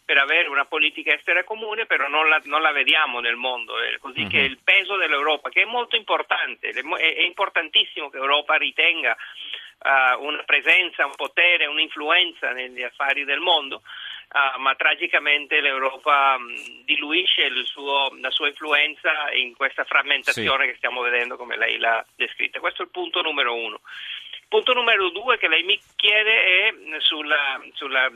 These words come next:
Speaker 1: dichiarazione di guerra di Obama e la sua disposizione ad andare alla guerra. Bisogna capire che Obama ha dichiarato la guerra aerea.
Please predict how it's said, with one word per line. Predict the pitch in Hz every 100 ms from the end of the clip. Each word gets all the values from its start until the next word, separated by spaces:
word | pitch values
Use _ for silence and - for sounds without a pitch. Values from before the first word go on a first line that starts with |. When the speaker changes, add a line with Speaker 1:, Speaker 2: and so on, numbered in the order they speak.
| 120
Speaker 1:
dichiarazione | 143 - 147 147 - 165 170 170
di | 143
guerra | 123 185 185 156
di | 127
Obama | 127 131 143 127 - - - - - -
e | 135
la | 135
sua | 135 147 160
disposizione | 160 - 139 135 - 143
ad | 156
andare | 139 139
alla | 143 123
guerra. | 160 156 131
Bisogna | 123 139 180 202 202 190 139 143
capire | 151 - 247 214 180
che | 143
Obama | 135 147 156
ha | 165
dichiarato | 165 - 143 147 170
la | 151
guerra | 135 156 160 180 -
aerea. | 123 127 180 131 104